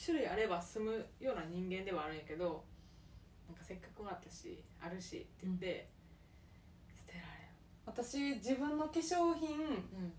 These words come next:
Speaker 2: 今ここに全部あんのが全てやる。これ、
Speaker 1: え？
Speaker 2: これ。
Speaker 1: ほんまに？
Speaker 2: こんだけしかない。うん。
Speaker 1: それ別に引っ越し前もそんなん？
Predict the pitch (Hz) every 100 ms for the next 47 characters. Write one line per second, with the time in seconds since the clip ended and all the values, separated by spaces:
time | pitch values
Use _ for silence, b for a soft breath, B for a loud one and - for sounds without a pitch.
0 | - 226 233 233 233 226 262 214 175 220
1 | 202 175 170 170 160 165 - 175 165 151
2 | 156 - 185 339 392 349 - - - 285
3 | 302 349 320 415 - - 247 240 226 -
4 | 175 160 - 185 - 370 349 349 - 339
5 | 349 330 320 214 180 180 -